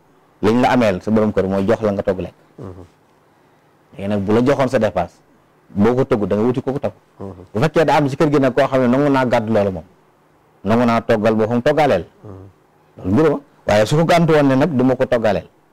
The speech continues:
Speaker 1: waaw, faaw boo di ko war a lijjanti. Ñu ay ayloo, wala kenn ku dem bari la jox la sa njël.
Speaker 2: Waaye jotewut ak moom, moom
Speaker 1: Jotewut ay
Speaker 2: góor gi
Speaker 1: jëne
Speaker 2: tamit
Speaker 1: ndax
Speaker 2: ne,
Speaker 1: nag,
Speaker 2: ne, ne
Speaker 1: waaw.
Speaker 2: sagam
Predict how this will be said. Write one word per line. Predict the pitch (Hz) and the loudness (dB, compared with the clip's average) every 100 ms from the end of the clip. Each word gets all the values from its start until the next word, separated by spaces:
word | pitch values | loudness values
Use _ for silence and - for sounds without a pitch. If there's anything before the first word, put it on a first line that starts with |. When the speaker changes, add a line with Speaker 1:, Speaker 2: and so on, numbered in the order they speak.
| _ _ _ _ _ | _ _ _ _ _
Speaker 1:
waaw, | 80 98 | -2 -2
faaw | 107 117 | 2 2
boo | 113 | 2
di | 107 | 0
ko | 101 | 0
war | 92 | -2
a | |
lijjanti. | 90 - - _ _ _ _ _ _ - | -2 -6 -12 _ _ _ _ _ _ -6
Ñu | 98 107 | -2 0
ay | 110 101 | 2 2
ayloo, | 104 110 349 _ _ _ | 2 2 -2 _ _ _
wala | - 101 98 | -2 -2 0
kenn | 107 101 | 0 0
ku | 98 | 0
dem | 117 113 | 0 0
bari | 104 101 | 0 -2
la | |
jox | 92 90 | -4 -8
la | |
sa | 87 | -12
njël. | 87 - _ _ _ _ _ _ _ - | -16 -18 _ _ _ _ _ _ _ -10
Speaker 2:
Waaye | 104 107 | -4 -2
jotewut | 110 117 117 107 | -2 -4 -4 -2
ak | 151 | -2
moom, | 147 123 117 | -2 -2 -2
moom | 120 113 | -2 0
Speaker 1:
Jotewut | 110 107 110 | 0 0 0
ay | 104 | 0
Speaker 2:
góor | |
gi | 98 | 0
Speaker 1:
jëne | 98 | 0
Speaker 2:
tamit | 95 92 | 0 0
Speaker 1:
ndax | 107 | 0
Speaker 2:
ne, | |
Speaker 1:
nag, | - 120 | 0 0
Speaker 2:
ne, | 123 | 0
ne | |
Speaker 1:
waaw. | 120 | -2
Speaker 2:
sagam | 117 139 143 | -2 -2 -2